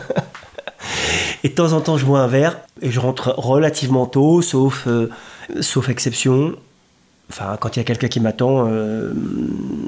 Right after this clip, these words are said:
je prends le temps de, d'être avec, mais, euh, mais je fais,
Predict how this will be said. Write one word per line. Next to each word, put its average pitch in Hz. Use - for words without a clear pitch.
je -
prends 117
le 110
temps 127
de, 117
d'être 117
avec, 160
mais, 123
euh, 120
mais 123
je 120
fais, 123